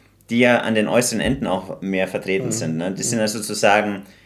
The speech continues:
Speaker 1: der Baukasten oder der Testkasten der Natur, was läuft, was läuft nicht.
Speaker 2: Ja, ja, genau.
Speaker 1: Und dann kann man ja den Mann sozusagen hier der selektieren. Und das nächste ist, Männer haben ja nur ein X Y-Chromosom und eine Frau hat ja notfalls immer noch ein Backup-X-Chromosom.
Speaker 2: Mhm.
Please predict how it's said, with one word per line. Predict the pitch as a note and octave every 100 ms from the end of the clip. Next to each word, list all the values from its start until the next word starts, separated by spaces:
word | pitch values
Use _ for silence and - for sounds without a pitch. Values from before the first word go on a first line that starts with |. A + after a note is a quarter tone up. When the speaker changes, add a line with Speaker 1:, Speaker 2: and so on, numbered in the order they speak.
| _ _ _ G#2
Speaker 1:
der | F#2+ F#2+ F#2 F#2
Baukasten | F2+ G2 B2+ - A2 G#2+ A2
oder | F#2+ F#2+
der | F2+ F2+
Testkasten | C3 C3 - A2+ G#2+ - F#2
der | F2+
Natur, | F2+ - C3 G2
was | F#2 -
läuft, | F#2 G#2+ -
was | G2+ -
läuft | E2+ -
nicht. | A#2 A#2+ A#2+
Speaker 2:
Ja, | D3+
ja, | B2+
genau. | G2 C3+
Speaker 1:
Und | G#2+ G#2+
dann | A2 A#2+
kann | C3+ B2+
man | A#2
ja | G#2+ G2
den | G2 G2
Mann | F#2+ G#2+ B2+
sozusagen | A2+ - G#2 G2+ G2
hier | A2+ B2
der | - G#2
selektieren. | G#2+ F#2 F#2 - C#3
Und | - D2+
das | D#2 -
nächste | C3+ - F2
ist, | E2+ - - - _ _
Männer | G#2 C3+ D#3
haben | D3+ C#3
ja | C3+
nur | C3+
ein | B2+
X | C3+ - -
Y-Chromosom | F3 - G#2+ F#2+ F2+ - F#2 F#2 F2 - E2+ D#2+ A2+ D#3 - - _
und | A2+
eine | A#2+ A#2+
Frau | A2 A#2
hat | D3 C#3
ja | A#2+
notfalls | A#2+ B2+ C3 B2
immer | B2+
noch | B2
ein | A#2+
Backup-X-Chromosom. | A2+ C3 - F#2 - - G#2+ - - - F2+ F2+ E2+ - E2+ E2
Speaker 2:
Mhm. | C3 A2+